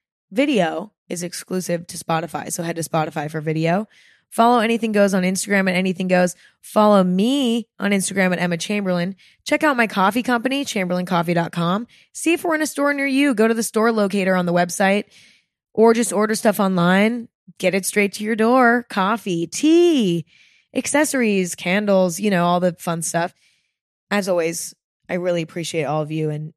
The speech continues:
value all of you. And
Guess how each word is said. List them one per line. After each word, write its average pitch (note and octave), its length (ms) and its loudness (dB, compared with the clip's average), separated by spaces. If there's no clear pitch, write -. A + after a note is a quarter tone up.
value E3 440 -2
all D#3 200 0
of D#3 100 -4
you. D#3 280 0
And D3+ 360 -6